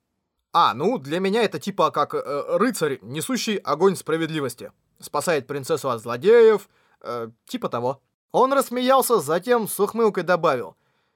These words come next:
«Движимая чувством благодарности, рыдающая принцесса бросается к нему в объятия». «Ты что, дебил?» от неожиданности выкрикнула Лифа, залившись краской. «Да я скорее буду драться с тобой!» <laughs> Шутка, шутка.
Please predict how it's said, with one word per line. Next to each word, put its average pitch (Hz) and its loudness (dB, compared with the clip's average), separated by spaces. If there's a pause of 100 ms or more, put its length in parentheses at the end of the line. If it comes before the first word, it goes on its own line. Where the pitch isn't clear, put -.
(180)
«Движимая 208 -2
чувством 196 -4
благодарности, 180 0
рыдающая 175 0
принцесса 165 -2
бросается 175 0
к - -20
нему 190 -2
в 170 2
объятия». 156 0 (540)
«Ты 349 -2
что, 294 -2
дебил?» 285 -2 (340)
от 139 -4
неожиданности 226 2
выкрикнула 180 0
Лифа, 208 0 (320)
залившись 202 -2
краской. 165 0 (280)
«Да 196 -2
я 339 -2
скорее 339 -2
буду 311 -4
драться 254 2
с 196 -2
тобой!» 190 2 (240)
<laughs> 160 -2 (520)
Шутка, 135 -6
шутка. 117 -8